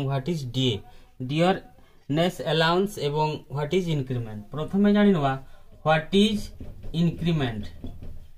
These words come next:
ଇନ୍-, ଇନକ୍ରିମେଣ୍ଟ ହେଉଛି ଦରମା ବୃଦ୍ଧି, ନିୟମିତ ଦରମା ବୃଦ୍ଧି ହେଉଛି ଇନକ୍ରିମେଣ୍ଟ। ହେଲେ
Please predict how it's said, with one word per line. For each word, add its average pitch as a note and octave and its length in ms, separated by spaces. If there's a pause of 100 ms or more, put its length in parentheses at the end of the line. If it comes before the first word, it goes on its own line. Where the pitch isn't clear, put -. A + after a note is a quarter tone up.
(540)
ଇନ୍-, E3 220 (140)
ଇନକ୍ରିମେଣ୍ଟ F3+ 760 (880)
ହେଉଛି F#3 320 (180)
ଦରମା F3 380 (100)
ବୃଦ୍ଧି, D3 380 (420)
ନିୟମିତ F#3 440 (120)
ଦରମା D3+ 340 (120)
ବୃଦ୍ଧି C#3+ 320 (580)
ହେଉଛି D3 300 (100)
ଇନକ୍ରିମେଣ୍ଟ। A#2+ 560 (460)
ହେଲେ D3+ 180